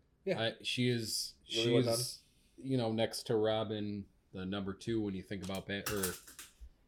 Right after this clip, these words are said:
Speaker 2: <coughs> the next one, and when you think about Batman.
Speaker 1: Joe and I watched. You ever see the Birds of Prey T V show?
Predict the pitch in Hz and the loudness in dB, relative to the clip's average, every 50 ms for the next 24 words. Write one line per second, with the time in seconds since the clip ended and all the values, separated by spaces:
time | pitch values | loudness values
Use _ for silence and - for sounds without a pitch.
0 | _ _ _ 135 131 - - 196 143 127 131 135 139 131 135 131 131 - - 120 | _ _ _ 4 4 6 6 4 4 4 2 2 4 4 4 2 2 0 0 0
1 | 113 110 107 110 113 107 - 123 110 98 98 104 101 92 - 101 - 90 101 90 | 0 2 2 0 0 0 -2 -2 -4 0 0 0 0 0 2 0 0 0 -2 -6
2 | 85 - 180 131 - 139 143 160 165 170 160 151 143 143 139 135 - 320 - 170 | -4 -4 -4 2 6 8 8 8 10 8 8 10 10 10 10 10 6 0 2 6
3 | 170 196 202 185 - 220 202 170 135 123 139 139 147 143 131 - 135 127 123 131 | 6 6 6 4 2 4 4 4 4 6 4 4 4 4 0 0 0 0 0 0
4 | 127 117 120 120 - 151 147 147 143 | -4 -6 -6 -4 -2 0 0 0 -2